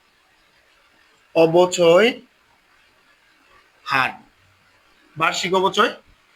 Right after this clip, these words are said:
হার। তাহলে, আহ, যেটা চাই সেটা হচ্ছে বার্ষিক অবচয় হার। এই বার্ষিক অবচয় হার নির্ণয় করতে গেলে উপরে হবে একশো পার্সেন্ট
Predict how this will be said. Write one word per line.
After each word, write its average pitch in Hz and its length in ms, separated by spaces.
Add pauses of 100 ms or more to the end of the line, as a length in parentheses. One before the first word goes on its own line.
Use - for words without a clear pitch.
হার। 131 180 (120)
তাহলে, 226 240 (520)
আহ, 180 180 (240)
যেটা 208 220
চাই 233 160
সেটা 220 140
হচ্ছে 214 240
বার্ষিক 180 400
অবচয় 208 320 (380)
হার। 135 160 (140)
এই 170 120
বার্ষিক 214 340
অবচয় 226 260
হার 220 140
নির্ণয় 226 260
করতে 196 280
গেলে 160 180 (760)
উপরে 190 300
হবে 175 160
একশো 180 300
পার্সেন্ট 185 360